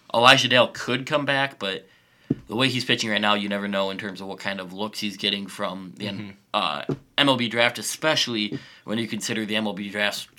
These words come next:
Speaker 1: what, twenty-something rounds.
Speaker 2: Mm-hmm.
Speaker 1: So, I mean, a lot of players go. So, I think this roster's really exciting. I think they have a good chance, like I said, to go six and oh this coming weekend. But, uh, regardless, uh, the turnaround that they've had from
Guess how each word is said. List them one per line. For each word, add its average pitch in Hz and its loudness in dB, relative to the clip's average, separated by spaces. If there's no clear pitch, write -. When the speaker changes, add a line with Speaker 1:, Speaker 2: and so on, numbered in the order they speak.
Speaker 1:
what, 98 -10
twenty-something 104 -6
rounds. 78 -8
Speaker 2:
Mm-hmm. 95 -12
Speaker 1:
So, 101 -6
I 101 -4
mean, 98 -8
a 104 -6
lot 101 -2
of - -16
players 101 -8
go. 98 -10
So, 113 2
I 151 6
think 160 2
this 131 -4
roster's 123 4
really 117 2
exciting. 110 2
I 110 -4
think 110 -6
they 110 -4
have 104 -2
a 98 -12
good 113 -4
chance, 110 0
like 104 -2
I 104 0
said, 104 -2
to 104 -6
go 101 -6
six - -2
and 104 -4
oh 101 -2
this 101 -6
coming 107 -6
weekend. 110 -6
But, 110 0
uh, 65 -8
regardless, 110 2
uh, 82 -4
the 110 -4
turnaround 135 4
that 110 -2
they've 110 2
had 101 4
from 90 -8